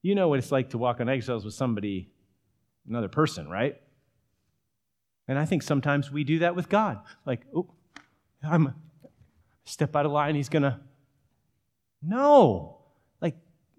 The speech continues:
we live between the advents. Why did he come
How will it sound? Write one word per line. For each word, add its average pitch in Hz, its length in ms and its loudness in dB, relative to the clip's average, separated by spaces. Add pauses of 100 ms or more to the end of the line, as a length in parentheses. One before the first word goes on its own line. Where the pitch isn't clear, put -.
(760)
we 139 160 0
live 127 180 -2
between 151 360 -4
the 156 120 -8
advents. 180 440 -4
Why 233 180 -4
did 220 120 -2
he 220 120 2
come 226 680 2